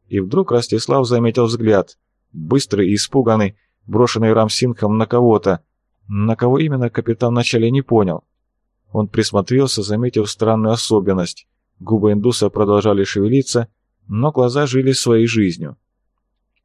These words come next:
Новый взгляд, злой, ненавидящий, и на этот раз Сарцулов понял, на кого смотрит индус. Понял и поразился. Рам Синг, тайный убийца и вождь убийц, смотрел на красного командира Степана Косухина.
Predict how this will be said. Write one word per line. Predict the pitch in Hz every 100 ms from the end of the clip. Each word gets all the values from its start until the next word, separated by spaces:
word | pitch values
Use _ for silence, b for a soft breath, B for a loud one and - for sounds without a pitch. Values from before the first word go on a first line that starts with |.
| _ _ _ _ _ _ _ _ _ -
Новый | 113 117 104 98
взгляд, | 95 117 117 -
злой, | _ 98 87 113 110
ненавидящий, | 104 101 113 127 113 - 110
и | 107
на | 107 131
этот | 120 -
раз | 120 117
Сарцулов | - 107 - 120 120 -
понял, | 120 113 101 87 _ _ 98
на | 101 104
кого | 107 110
смотрит | 143 123 117 113
индус. | 120 117 110 95 - - _ _ _ _ _ _
Понял | 95 120 151 147
и | -
поразился. | 117 - 123 107 98 87 - - _ _ _ _ _ _ _ _ _
Рам | - 110 107
Синг, | - - 123 - _ _
тайный | - 131 120 107
убийца | 98 113 120 -
и | 104
вождь | 101 120 -
убийц, | 101 101 135 - - _ _ _ -
смотрел | - 107 92 117 139
на | 117 110
красного | - 123 135 120 117
командира | 113 - 104 101 101 127 123
Степана | - 110 95 101 95
Косухина. | 95 107 - 98 - 87